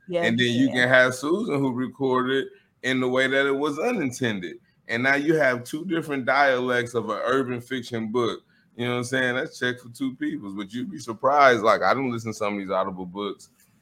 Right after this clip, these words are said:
Speaker 1: Mm-hmm.
Speaker 2: you know, for school. And, you know, it, it's kinda dope to hear this American man give an African accent.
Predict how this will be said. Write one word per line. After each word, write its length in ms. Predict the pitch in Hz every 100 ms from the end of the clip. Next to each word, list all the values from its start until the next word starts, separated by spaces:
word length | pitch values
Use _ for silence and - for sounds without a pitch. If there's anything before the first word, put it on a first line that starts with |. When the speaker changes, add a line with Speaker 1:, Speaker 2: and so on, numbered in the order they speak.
| -
Speaker 1:
Mm-hmm. 340 | 180 175 160 175
Speaker 2:
you 140 | 110
know, 160 | 104 90
for 160 | - 90
school. 680 | - 113 135 123 107 90 67 _ -
And, 420 | 82 82 78 69 62 _ 62
you 200 | 80 95
know, 220 | 101 101 123
it, 120 | 160 -
it's 180 | -
kinda 360 | - 123 117 110
dope 360 | 101 131 139 101
to 60 |
hear 240 | 117 120 110
this 220 | 110 107
American 580 | 95 107 110 110 101 98
man 380 | 113 123 110 98
give 140 | 95
an 80 | - 101
African 400 | 110 101 92 92
accent. 500 | 110 123 117 - 85